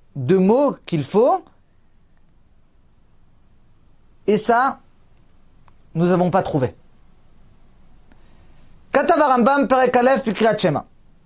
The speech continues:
Le Rambam nous écrit dans le premier chapitre concernant la halachot du Kriyat Shema. Klalo shel davar, voici la règle. Kol hameshane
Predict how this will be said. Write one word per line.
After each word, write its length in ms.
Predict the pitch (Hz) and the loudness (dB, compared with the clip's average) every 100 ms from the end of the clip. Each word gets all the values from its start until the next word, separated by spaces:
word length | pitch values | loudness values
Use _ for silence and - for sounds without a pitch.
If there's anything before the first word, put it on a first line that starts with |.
| - - - - | -20 -20 -20 -6
Le 60 | 147 | -2
Rambam 280 | 180 247 | 2 2
nous 160 | 240 196 | 0 -2
écrit 260 | 196 220 240 | -2 -2 -2
dans 100 | 190 | -2
le 60 | |
premier 240 | - 202 202 | -4 -4 -2
chapitre 580 | 190 151 214 - - - - _ _ | -4 -4 -6 -8 -16 -20 -20 _ _
concernant 400 | - 156 180 202 | -12 -6 -2 0
la 140 | 196 180 | 0 0
halachot 520 | 170 - 208 220 - _ _ - | 0 0 -2 -2 -10 _ _ -14
du 100 | 147 | -8
Kriyat 220 | - 170 | -2 -2
Shema. 260 | 160 120 - _ - _ - _ - | -2 -6 -10 _ -20 _ -20 _ -4
Klalo 300 | 254 330 349 | 0 2 2
shel 180 | 302 262 | 0 2
davar, 360 | 226 185 - _ - | 2 0 -4 _ -6
voici 300 | 170 247 277 | -2 0 0
la 120 | 254 | 2
règle. 360 | 190 147 110 98 _ _ _ _ _ - _ _ _ _ _ - | 2 0 -4 -12 _ _ _ _ _ -20 _ _ _ _ _ -4
Kol 220 | 381 392 | 0 0
hameshane 420 | 370 349 311 | 0 0 0